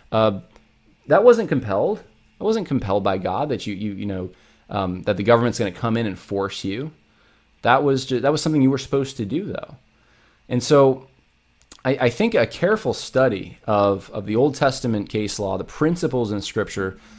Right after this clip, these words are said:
um, for government, is going to render something similar to what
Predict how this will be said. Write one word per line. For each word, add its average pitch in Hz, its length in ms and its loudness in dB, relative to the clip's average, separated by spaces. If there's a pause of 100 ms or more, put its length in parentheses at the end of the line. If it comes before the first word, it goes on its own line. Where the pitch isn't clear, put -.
(180)
um, 95 340 -6
for 107 140 -4
government, 104 640 0
is 113 180 -4
going 143 220 2
to 117 100 -4
render 117 420 0
something 127 560 -2
similar 151 720 0
to 127 120 -4
what 123 340 2